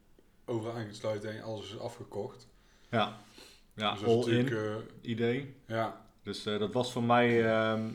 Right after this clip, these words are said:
Speaker 2: eh, niet, niet de eerste keer, want het was bij Mikkelen Beer Celebration ook al. Eh, maar je merkt wel een beetje, ik, ik merkte wel een beetje stress, omdat je toch wel heel veel dingen graag wil proeven die je anders misschien nooit, eh, zo snel nog kan proeven.
Speaker 1: Ja.
Speaker 2: Eh, bijvoorbeeld de I P A's van Monkish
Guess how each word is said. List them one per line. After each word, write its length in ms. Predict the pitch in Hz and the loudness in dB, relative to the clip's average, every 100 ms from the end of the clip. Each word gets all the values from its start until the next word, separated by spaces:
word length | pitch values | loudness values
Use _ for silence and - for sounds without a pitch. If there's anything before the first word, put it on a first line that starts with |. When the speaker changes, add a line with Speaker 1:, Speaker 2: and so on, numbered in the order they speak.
| - | -8
Speaker 2:
eh, 160 | 107 | -6
niet, 360 | 104 123 - - | -2 -2 -4 -8
niet 200 | 120 123 | -2 -2
de 60 | 127 | 0
eerste 280 | 117 117 - | -2 -2 -4
keer, 180 | 123 123 | -4 -2
want 120 | 117 | -4
het 100 | 107 | -2
was 100 | 110 | -2
bij 80 | 107 | -2
Mikkelen 240 | 107 107 | -4 -6
Beer 160 | 110 117 | -4 -2
Celebration 580 | 113 101 104 101 104 107 | 0 0 -2 -4 -6 -6
ook 200 | 120 131 | -6 -4
al. 320 | 139 151 - - - - - - - | -4 -4 -12 -20 -20 -20 -20 -20 -14
Eh, 560 | 101 101 101 98 95 87 71 - - - | -8 -4 -4 -4 -6 -8 -10 -16 -18 -12
maar 280 | 107 107 | -2 2
je 80 | 110 | 2
merkt 280 | 117 127 127 | 4 2 2
wel 240 | 131 123 - - | 0 0 -2 -10
een 180 | 113 101 | -6 0
beetje, 460 | 117 147 127 117 - | 2 2 0 0 -2
ik, 180 | 120 | -6
ik 140 | 131 131 | -6 -4
merkte 280 | 165 165 143 | -4 -2 0
wel 100 | 117 | 2
een 60 | |
beetje 240 | 107 104 - | 2 0 -2
stress, 380 | - 120 127 | -4 -2 -2
omdat 240 | 107 98 95 | -2 -4 -4
je 100 | 98 | -4
toch 200 | 113 - | -4 -2
wel 100 | 104 | 0
heel 160 | 110 | 0
veel 120 | 107 98 | -2 -2
dingen 360 | 104 104 98 | -2 0 -2
graag 300 | 95 110 104 | -2 -2 0
wil 100 | 110 | 0
proeven 400 | 98 - 107 107 | -2 -4 -8 -6
die 200 | 95 98 | -4 -4
je 420 | 98 95 95 95 92 | -2 -2 -2 -4 -6
anders 300 | 98 98 - | -8 -10 -8
misschien 280 | 101 101 98 | -8 -6 -4
nooit, 280 | 98 98 | -4 -4
eh, 80 | 98 | -6
zo 140 | 92 92 | -8 -8
snel 300 | - 95 95 | -8 -6 -6
nog 180 | 95 | -6
kan 160 | - 95 | -8 -10
proeven. 420 | - 107 104 92 - - - - | -8 -10 -10 -14 -18 -20 -20 -14
Speaker 1:
Ja. 400 | 113 113 113 95 | -4 -2 -2 -4
Speaker 2:
Eh, 60 | 95 | -4
bijvoorbeeld 380 | 95 104 95 98 | -2 -2 -2 0
de 60 | |
I 60 | 101 | 0
P 80 | 104 | 0
A's 160 | 104 | -2
van 120 | 110 104 | -2 -2
Monkish 540 | 110 110 101 98 - | -2 0 0 -2 -6